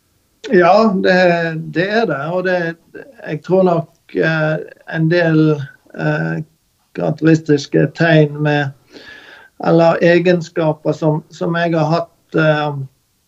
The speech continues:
som jeg utviklet ganske tidlig, var nok en, en form for, eh, ærgjerrighet og viljestyrke, som, eh, har nok, eh,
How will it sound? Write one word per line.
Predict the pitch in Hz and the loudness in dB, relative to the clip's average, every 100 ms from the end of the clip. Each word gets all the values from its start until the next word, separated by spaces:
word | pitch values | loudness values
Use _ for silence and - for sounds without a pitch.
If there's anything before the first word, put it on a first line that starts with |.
| _ _ - - | _ _ -18 -12
som | 135 151 147 | 0 2 4
jeg | 147 | 6
utviklet | 147 147 151 147 151 143 - | 4 4 -2 2 0 0 0
ganske | 156 151 151 | 0 2 0
tidlig, | 156 165 160 143 143 170 | 2 4 4 2 0 2
var | 214 202 | 4 2
nok | 175 156 160 | 2 0 0
en, | 147 147 - | 0 -2 -2
en | 160 147 | -2 -2
form | 143 160 156 | 0 4 4
for, | 156 143 143 139 | 4 2 2 0
eh, | 139 135 135 131 - _ _ - - - _ _ | 0 0 -2 -6 -16 _ _ -20 -20 -20 _ _
ærgjerrighet | - 156 165 160 139 143 135 147 180 - | 0 4 6 4 0 -6 -8 -6 -6 -4
og | 156 | 2
viljestyrke, | 156 156 151 143 - 139 - 151 175 156 | 4 6 4 -2 -6 -8 -4 0 0 -2
som, | - - 156 151 | -10 -2 2 2
eh, | 151 151 151 147 147 143 - _ - | 2 0 0 0 0 -2 -6 _ -8
har | 139 160 | -2 2
nok, | 151 139 _ 151 | 2 -2 _ -2
eh, | 139 139 135 | 0 0 -2